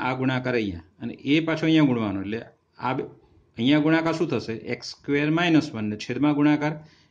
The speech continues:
એક્સ સ્ક્વેર માઇનસ ફોર. એ એક્સ સ્ક્વેર માઇનસ ફોર અહીંયા ગુણવાનો છે, એટલે અહીંયા આવશે એક્સ સ્ક્વેર માઇનસ ફોર માઇનસ એક્સ સ્ક્વેર માઇનસ વન is equal to ten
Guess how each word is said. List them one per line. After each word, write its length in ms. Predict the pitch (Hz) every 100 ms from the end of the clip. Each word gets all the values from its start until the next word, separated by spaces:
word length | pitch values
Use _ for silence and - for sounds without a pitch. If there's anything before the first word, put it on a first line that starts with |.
| _ 127
એક્સ 120 | 123 -
સ્ક્વેર 280 | - 147 156 165
માઇનસ 280 | 165 160 -
ફોર. 160 | - 87 - _ _ _ 135
એ 20 | 127
એક્સ 120 | 113 -
સ્ક્વેર 220 | - 175 165
માઇનસ 220 | 160 156
ફોર 100 | 170 165
અહીંયા 220 | 156 135
ગુણવાનો 360 | 113 98 85 78
છે, 80 | - - _ _ _ _ _ _ _ _ _
એટલે 140 | 104 117
અહીંયા 240 | 123 147 147
આવશે 240 | 143 147 147 -
એક્સ 140 | 113 -
સ્ક્વેર 360 | - 135 135 143 143
માઇનસ 320 | 147 165 170 -
ફોર 220 | 101 101 98 _ _ _ _ _ _ _ _
માઇનસ 800 | 123 104 117 143 151 117 95 104 - - _ _ _ 117
એક્સ 160 | 117 -
સ્ક્વેર 320 | - 139 143 147 156
માઇનસ 320 | 151 131 107 92
વન 160 | 82 - _ _ _ _ _ _ _ _ _ _ _ _ - 127
is 100 | 120
equal 320 | 135 135 160 160 160
to 80 | 95 95 123 139 _ _ _ _ _ _ _ _ _ _ _ _ _ _ -
ten 240 | 131 143